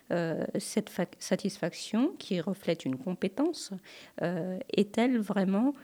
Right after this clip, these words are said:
le signe d'un équilibre dans la mise en œuvre de cette fonction ? Est-ce que c'est vraiment ça, euh,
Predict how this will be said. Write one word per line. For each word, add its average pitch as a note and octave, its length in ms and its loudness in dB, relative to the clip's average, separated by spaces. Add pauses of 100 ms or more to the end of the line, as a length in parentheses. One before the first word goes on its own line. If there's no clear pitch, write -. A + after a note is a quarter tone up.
(160)
le F3 60 -2
signe A3+ 340 2
d'un F3+ 240 2
équilibre G3+ 500 -2
dans E3+ 140 -4
la F3 140 -4
mise F3+ 200 -2
en E3 140 0
œuvre G#3 220 0
de F3 100 -2
cette - 220 -8
fonction ? - 260 0
Est-ce A#3 160 4
que G#3 80 -2
c'est - 160 2
vraiment F#3+ 380 4
ça, A#3+ 340 2 (600)
euh, F3 240 4